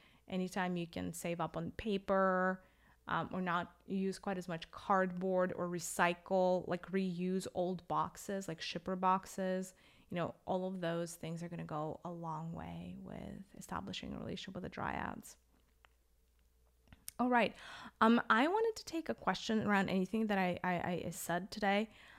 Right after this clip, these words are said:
I feel like, I don't, um, you know, I feel like this has been a long episode. I haven't gotten through two other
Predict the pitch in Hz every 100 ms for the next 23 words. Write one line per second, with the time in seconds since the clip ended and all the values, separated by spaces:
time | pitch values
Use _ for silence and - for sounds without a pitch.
0 | - - 226 - 285 269 247 233 - 262
1 | 302 226 - - 196 190 190 196 185 220
2 | 214 214 214 208 202 202 190 180 190 -
3 | - 190 175 175 175 - - - - 220
4 | 285 294 277 233 233 233 - - 208 202
5 | 196 190 190 190 - _ _ _ _ _
6 | _ _ _ _ _ _ _ _ _ _
7 | _ _ - - _ _ - _ - 285
8 | - 233 226 220 214